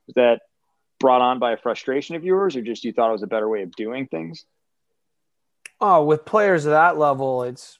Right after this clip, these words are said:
Speaker 2: it's important that you provide those opportunities 'cause you're gonna learn something, right? So I, I view those opportunities as, as much learning for me as it is for them.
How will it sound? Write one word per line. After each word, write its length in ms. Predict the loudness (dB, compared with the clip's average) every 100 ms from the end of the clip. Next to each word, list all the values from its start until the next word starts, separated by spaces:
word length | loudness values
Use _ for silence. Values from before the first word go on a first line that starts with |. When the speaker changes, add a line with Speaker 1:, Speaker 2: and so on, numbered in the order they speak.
| -12
Speaker 2:
it's 200 | -10 -10
important 720 | -14 -8 -4 -4 -6 -14 -12
that 200 | -10 -10
you 180 | -12 -14
provide 500 | -14 -10 -6 -4 -4
those 200 | -8 -8
opportunities 600 | -8 -10 -12 -10 -10 -10
'cause 200 | -12 -14
you're 120 | -12
gonna 120 | -12
learn 260 | -12 -10 -12
something, 540 | -14 -18 -16 -16 -14
right? 320 | -10 -8 -8 -12
So 400 | -12 -10 -10 -12 _ _ _ _ _
I, 640 | -2 2 2 2 0 -4 -10 _ _ _ _ -8
I 120 | -8
view 500 | -6 -4 0 2 2
those 400 | 2 2 2 0
opportunities 960 | -2 -2 -12 -8 -8 -6 -6 -6 -6
as, 260 | -6 -6 -8
as 160 | -12 -6
much 340 | -4 -4 -4
learning 380 | -6 -4 -6 -8
for 140 | -10
me 300 | -8 -6 -6
as 220 | -8 -8 -8
it 100 | -8
is 180 | -8
for 220 | -10 -10 -6
them. 380 | -4 -4 -6